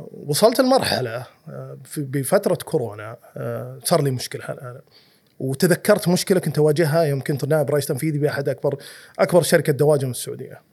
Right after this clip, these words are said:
اللي هو، آه، مشكلة، آه، التوصيل واللوجيستكس. حنا حليناه، حلينا المجا-، المشاكل، حلينا الروت اوبتمايزيشن،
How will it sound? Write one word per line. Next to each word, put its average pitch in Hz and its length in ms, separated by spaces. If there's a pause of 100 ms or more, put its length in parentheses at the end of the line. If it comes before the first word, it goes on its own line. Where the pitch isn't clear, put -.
(420)
اللي 170 180
هو، 170 400
آه، 135 260
مشكلة، 170 520 (180)
آه، 131 440
التوصيل 143 640
واللوجيستكس. 127 760 (300)
حنا 214 220
حليناه، 220 540
حلينا 170 360
المجا-، 151 460
المشاكل، 147 600
حلينا 151 380
الروت 147 240
اوبتمايزيشن، 147 640